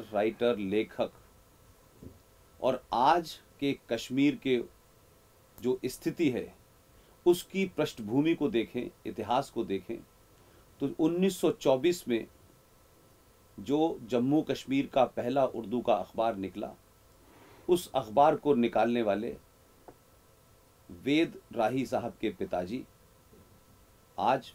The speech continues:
वेद राही साहब हमारे साथ हैं। आपका बहुत-बहुत शुक्रिया और बहुत-बहुत स्वागत। वेद राही साहब, कश्मीर देश के लिए नहीं, पूरे अंतर्राष्ट्रीय मामलों में सुर्खियों में छाया रहता है।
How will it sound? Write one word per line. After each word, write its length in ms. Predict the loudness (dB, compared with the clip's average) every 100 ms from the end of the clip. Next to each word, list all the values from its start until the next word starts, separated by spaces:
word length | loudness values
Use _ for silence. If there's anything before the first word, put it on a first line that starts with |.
| -4
वेद 180 | -2 0
राही 200 | -2 -2
साहब 260 | -4 -4 -6
हमारे 260 | -8 -8
साथ 320 | -10 -18 -20
हैं। 180 | -20 -20 _ _ _ _ _ _ _ _ _ _ _ _ -14 -6
आपका 300 | -6 -4 -6
बहुत-बहुत 440 | -6 -10 -8 -6
शुक्रिया 500 | -6 -10 -10 -6 -6 -10 -20 _ -20 -20 _ -18 -10
और 160 | -8 -10
बहुत-बहुत 380 | -12 -12 -12 -12
स्वागत। 360 | -12 -14 -16 -20 -20 -20 -20 -20 -20 -20 -20 -20 -20 -20 -20 -20 -20 -20 -20 -20 _ -20 -6
वेद 220 | 0 2 6
राही 220 | 4 4
साहब, 260 | 0 0 -2 -20 _ _ _ -20 _ _ _ -8 -4
कश्मीर 380 | -2 2 0 4
देश 300 | 4 4 2
के 120 | 0
लिए 120 | 0
नहीं, 140 | 0
पूरे 240 | 0 0 0
अंतर्राष्ट्रीय 600 | -4 -2 -2 -2 -2 -2
मामलों 300 | -2 -2 -4
में 140 | -6 -8 _ _ -20 -10
सुर्खियों 320 | -10 -6 -4
में 100 | -4
छाया 260 | -6 -8 -8
रहता 260 | -10 -16
है। 100 | -20